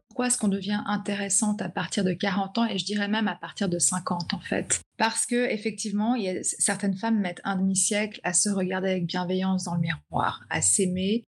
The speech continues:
à se ficher de, voilà, du qu'en dira-t-on, de, elles, elles ne recherchent plus de manière, euh, pathologique la validation dans le regard des hommes.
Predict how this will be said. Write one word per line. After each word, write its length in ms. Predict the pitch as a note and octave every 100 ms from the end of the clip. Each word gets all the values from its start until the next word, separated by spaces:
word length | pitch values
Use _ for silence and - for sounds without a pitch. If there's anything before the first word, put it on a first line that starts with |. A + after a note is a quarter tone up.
| _
à 100 | F#3
se 160 | F#3 G#3
ficher 680 | G#3 A3+ - - A3 G#3+
de, 340 | F#3+ F#3 F#3 F3+
voilà, 260 | F3+ F3 F3+
du 160 | F#3
qu'en 220 | - F#3
dira-t-on, 720 | F3 F#3+ F#3 F3+ - F3+ F#3 F#3+
de, 420 | F3+ F3 E3+ F3 - -
elles, 240 | G3+ G3+ -
elles 200 | G#3+ A3
ne 80 | A3+
recherchent 480 | A#3+ A#3 A#3+ -
plus 340 | - B3+ C4 B3
de 140 | F#3+
manière, 500 | F#3 F#3+ G3 F#3+ F#3+
euh, 400 | F3 E3+ E3+ E3+ E3+ - - -
pathologique 720 | G#3 A3+ G3+ G3 G3 G#3 G#3
la 140 | G3
validation 840 | F3+ F#3 G3 F#3+ F#3+ - A3+ A3+ A#3 -
dans 180 | G3
le 60 | G3
regard 280 | G3+ F#3+ F#3+
des 200 | F#3 F3
hommes. 240 | F3 F3+